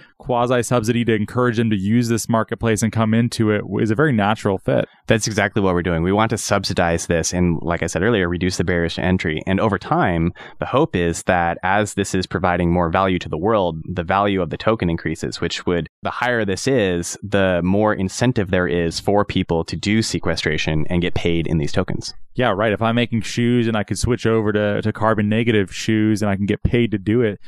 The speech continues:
Speaker 1: probably makes it a lot cheaper, removes a lot of the risk of being
Speaker 2: Yeah.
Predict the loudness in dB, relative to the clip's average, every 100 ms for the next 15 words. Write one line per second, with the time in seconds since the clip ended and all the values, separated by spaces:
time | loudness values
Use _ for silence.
0 | -12 -12 -4 0 0 0 0 0 -2 -4
1 | -2 0 2 2 2 0 0 0 0 0
2 | 0 -2 -4 -4 -2 0 0 0 0